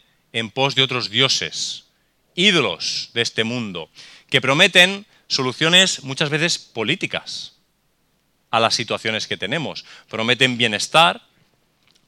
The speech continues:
prometen comodidad, prometen recursos,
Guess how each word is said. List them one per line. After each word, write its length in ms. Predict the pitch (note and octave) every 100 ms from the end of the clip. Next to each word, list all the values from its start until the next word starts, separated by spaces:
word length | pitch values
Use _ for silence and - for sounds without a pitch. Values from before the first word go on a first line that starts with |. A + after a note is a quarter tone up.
| _
prometen 420 | - G2 G2+ G#2+
comodidad, 640 | G2 G2 F#2+ F#2 G#2+ C#3+ A#3+ _ _ _ _ _ _ _ _ _ _
prometen 540 | - G2+ G2+ A2+ A2 A#2
recursos, 1000 | - E2+ - C3 D3 - C#3 G3+ - -